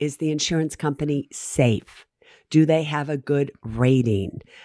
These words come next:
Are there surrender charges? And most importantly, do they guarantee you that interest rate for the entire time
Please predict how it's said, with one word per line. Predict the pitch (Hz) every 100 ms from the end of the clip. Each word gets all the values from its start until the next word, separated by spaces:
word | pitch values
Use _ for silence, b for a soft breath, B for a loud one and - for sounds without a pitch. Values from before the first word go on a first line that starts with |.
| B B
Are | 135 147 151
there | 165 165
surrender | - 180 160 156 156 160 160 151
charges? | - 131 131 135 117 101 80 - b b
And | 131 120 117
most | 123 147 156 196 -
importantly, | 180 180 - 165 156 120 113 110 101 - _ b b b 135
do | 147 156 175
they | 170 175
guarantee | 139 156 160 165 156 - 160 160
you | 147 113 110 104 -
that | 143 135 131 -
interest | 160 - 156 - 127
rate | 120 -
for | - 135
the | 139 139
entire | 135 - - 135 131 131 139 139 _ _ _
time | - 120 107 113